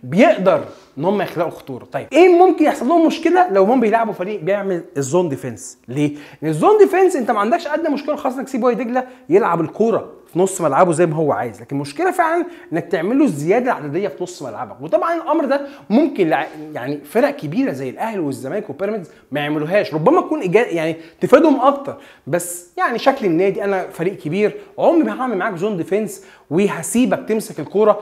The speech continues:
اكتر مني لوقت طويل. ده برضو اكيد مفيش مدير فني للاهلي او الزمالك او بيراميدز في الوقت الحالي هيوافق او هيقبل انه يعمل ده. وبالتالي نادي وادي دجله في الشوط الاول الى حد ما كان هو صاحب الهجمات الخطره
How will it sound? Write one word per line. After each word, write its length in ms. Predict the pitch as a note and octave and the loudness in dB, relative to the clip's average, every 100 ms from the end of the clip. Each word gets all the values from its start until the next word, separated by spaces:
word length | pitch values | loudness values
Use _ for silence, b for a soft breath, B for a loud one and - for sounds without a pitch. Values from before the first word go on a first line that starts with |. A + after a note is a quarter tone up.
| B - | B -4
اكتر 340 | G3+ - F3 | -4 -2 -2
مني 200 | F3 G3 | -2 -2
لوقت 220 | F3+ F#3+ E3 | 0 -2 -4
طويل. 400 | C#3 D3+ B2 B2+ | -6 -6 -4 0
ده 80 | |
برضو 360 | F#3+ A3 G3 G#3+ B B | 4 4 2 -6 B B
اكيد 280 | - - A3 | -14 -4 -4
مفيش 280 | D#3+ G3+ F#3 | -2 -6 -6
مدير 200 | D3+ F#3 | -6 -6
فني 360 | - F#3 F#3 F3+ B - | -6 -4 -4 -6 B -12
للاهلي 440 | B2+ F#3+ F#3 D#3+ | -4 -2 -2 -4
او 100 | B2+ | -8
الزمالك 540 | A2+ B2 C#3 F#3 E3 C3+ | -10 -6 -2 -2 -2 -6
او 100 | B2+ | -4
بيراميدز 440 | F3+ F#3+ E3 - | 2 2 2 -6
في 60 | C3 | -8
الوقت 240 | D#3+ D#3+ | -6 -6
الحالي 400 | C3+ F3+ G3+ G3+ B B _ | -4 -2 0 -2 B B _
هيوافق 600 | F3+ E3+ G3+ B3+ - D3+ | 2 6 8 6 4 -2
او 100 | D3+ | -4
هيقبل 520 | D#3+ E3 B3+ D#3 B2+ A2 B2+ | -2 2 2 0 -8 -10 -8
انه 180 | C#3+ E3 | -4 -2
يعمل 320 | C3+ A#2+ G#2+ | -2 -6 -12
ده. 120 | G#2 b b - | -16 b b 2
وبالتالي 640 | F4 A4 - E3+ D#3+ A#3 B B - | 4 4 2 0 0 -2 B B 4
نادي 160 | D4 | 8
وادي 240 | F#4+ F#4 F4+ | 8 6 0
دجله 120 | E4+ | -2
في 60 | C4+ | -6
الشوط 160 | D#4+ | -6
الاول 420 | E4+ B3 D#4 D#4 D4+ B - | -4 0 4 2 0 B -4
الى 100 | G3+ | -2
حد 300 | - C#4 B3 | 0 -2 0
ما 180 | F#3 A3+ | -2 -2
كان 160 | G3 | -4
هو 200 | F3+ A#3 | -6 -6
صاحب 480 | A#3 G3+ A3 - C#3 - b b b F3 | -6 -4 -4 -6 -16 -18 b b b 0
الهجمات 880 | F#3+ F#3 - C#3 C3 C#3 F#3+ G3+ - | 0 -2 -8 -12 -6 -2 -2 -2 -6
الخطره 560 | - F#3+ - F3 F3+ | -4 -4 -2 -4 -4